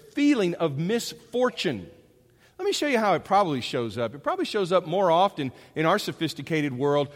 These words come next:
when bad things happen and we say to ourselves or we say to our friends and to one another, "What do you think God's trying to teach you through this? What do you think God's trying to teach you?"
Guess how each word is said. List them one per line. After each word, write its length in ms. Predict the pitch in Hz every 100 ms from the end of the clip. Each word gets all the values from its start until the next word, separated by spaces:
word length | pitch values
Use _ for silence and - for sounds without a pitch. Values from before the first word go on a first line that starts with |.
| - -
when 140 | 180
bad 340 | 156 214 233
things 200 | 226 202
happen 380 | 185 202 202 175
and 160 | 151 151
we 80 | 156
say 300 | - 170 165
to 160 | 160
ourselves 500 | 139 - 170 170 170
or 60 | 143
we 100 | 135
say 220 | - 165
to 100 | 160
our 140 | 139
friends 400 | 127 160 160 160
and 100 | 139
to 60 | 135
one 180 | 135 147
another, 340 | 139 139 123 - - -
"What 100 | 180
do 60 |
you 100 | 208
think 240 | 220 190 143
God's 260 | 160 151
trying 300 | - 151 135
to 80 | 117
teach 440 | - - 120 - -
you 280 | 80 71 73 _ _ _ _
through 220 | - 76 69
this? 500 | 69 69 - - _ _ _ _ _ _ _ _ _ _ _ _ _ _ _ -
What 100 | 302
do 60 |
you 100 | 285
think 220 | - 226
God's 260 | 110 117 143
trying 240 | - 110
to 60 | 117
teach 360 | - 104 - -
you?" 180 | 78